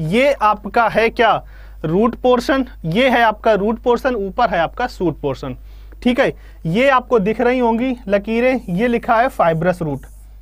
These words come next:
ठीक है, अब आपको आइडिया लग रहा होगा कि फाइब्रस रूट कहाँ पे है। ठीक है,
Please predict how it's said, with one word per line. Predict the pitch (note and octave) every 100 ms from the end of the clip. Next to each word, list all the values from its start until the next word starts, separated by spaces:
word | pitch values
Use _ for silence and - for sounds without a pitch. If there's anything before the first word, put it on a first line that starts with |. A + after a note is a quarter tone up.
| - -
ठीक | A#3+ C4
है, | B3+ - - - -
अब | A#3 G#3+
आपको | A3 A3 B3
आइडिया | A3+ G#3 A#3+
लग | A#3 A3
रहा | B3
होगा | A#3 A#3+
कि | A3+ B3+
फाइब्रस | - F#3+ F#3+ A#3 A3+
रूट | A3 B3
कहाँ | - F#3 F#3 G3
पे | A#3+
है। | A3+ C4 C4+ - - -
ठीक | B3+ C4
है, | F#3